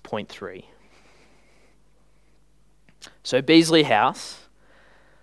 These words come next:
uh, thirteen years ago, A few days later, uh, we celebrate Grandma's life. And that's always wonderful, isn't it? To, to learn about all these, these great things that someone who's so close to you, you never knew that they'd done, even if you try and get it out of them.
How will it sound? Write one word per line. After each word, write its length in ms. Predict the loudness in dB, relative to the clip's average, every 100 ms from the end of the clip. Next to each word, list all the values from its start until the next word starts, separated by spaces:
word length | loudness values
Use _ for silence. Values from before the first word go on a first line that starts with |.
| _ _ _ -6
uh, 380 | -4 -4 -6 -12 -20 _
thirteen 560 | -6 0 0 0 -6 -4
years 220 | -6 -8
ago, 400 | -8 -8 -8 -10 -12 -20 -20 -20 -20 _ _ _ _ _ _ _ _ -10
A 40 |
few 200 | 0 6
days 260 | 8 6 2
later, 320 | -4 -4 -8 -16 -20 -20 -12
uh, 220 | -8 -6
we 100 | -6
celebrate 540 | -4 0 0 2 0 0
Grandma's 440 | -6 -6 -8 -8
life. 360 | -6 -8 -10 -10
And 120 | -4
that's 200 | 0 2
always 300 | 4 4 2
wonderful, 600 | 0 -2 -2 -6 -8 -10 -18 -20 -20 -8
isn't 240 | -8 -6
it? 160 | -10 -2
To, 240 | 0 0
to 280 | -2 -2 0
learn 260 | 4 4 6
about 220 | 6 6
all 140 | 6
these, 300 | 4 2 -2 -12 -20 -4
these 120 | -4
great 440 | 6 8 8 8
things 320 | 6 6 4 0
that 200 | -2 -2 -16 -20 -18
someone 320 | -2 2 2
who's 180 | 2 -2
so 180 | 0 0
close 280 | 4 2 2
to 80 | -4
you, 100 | -4
you 160 | -6
never 220 | -2 -2
knew 180 | -2 2
that 80 | 4
they'd 220 | 4 2
done, 340 | 2 4 2 -2
even 240 | -4 -4
if 160 | -6 -8
you 80 |
try 240 | -6 -2 -2
and 100 | -2
get 140 | -4
it 120 | -2
out 180 | -2 -2
of 80 | -2
them. 160 | -10